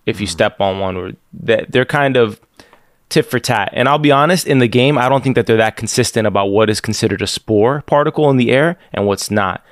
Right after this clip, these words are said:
Speaker 1: 'Cause I remember walking into some rooms with cool lighting effects and being like, "Oh my God, spores."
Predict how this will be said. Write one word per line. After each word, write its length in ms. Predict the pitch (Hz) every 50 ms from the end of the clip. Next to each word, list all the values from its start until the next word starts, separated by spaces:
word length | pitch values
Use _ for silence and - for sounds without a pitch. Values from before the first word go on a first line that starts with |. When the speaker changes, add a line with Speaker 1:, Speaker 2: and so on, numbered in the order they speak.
| - _ _
Speaker 1:
'Cause 140 | - - 120 123
I 60 | 120
remember 260 | 123 131 139 143 135
walking 440 | 123 110 110 113 110 110 - 110 110
into 160 | 104 117 113
some 200 | - 113 107 104
rooms 220 | 110 107 110 107
with 160 | - 95 - -
cool 240 | - - 117 110
lighting 300 | 98 - - 107 113 120
effects 280 | 127 123 - 131 123 -
and 80 | 110 107
being 120 | 107 107
like, 200 | 101 92 - -
"Oh 60 | 110
my 140 | 101 98 95
God, 240 | 92 - 50 - -
spores." 480 | - - 110 107 - - - - -